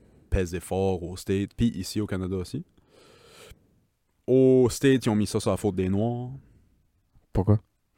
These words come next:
Speaker 1: Ben, faut un élément racial là-dedans pour enrager le monde, ben comme faut.
Speaker 2: Calais,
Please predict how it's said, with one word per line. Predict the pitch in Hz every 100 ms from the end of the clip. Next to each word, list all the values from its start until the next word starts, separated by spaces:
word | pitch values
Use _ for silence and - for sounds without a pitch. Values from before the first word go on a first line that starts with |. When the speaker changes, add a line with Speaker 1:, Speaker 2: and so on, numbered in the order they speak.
| - _ _ _
Speaker 1:
Ben, | 113 107
faut | - - 151 151
un | 117 101
élément | 101 101 98 101
racial | 92 87 - 90 80 80
là-dedans | 80 80 82
pour | 82 78 78
enrager | 82 82 85 82
le | 80
monde, | 80 82 80 80
ben | 85 80
comme | - -
faut. | -
Speaker 2:
Calais, | - 285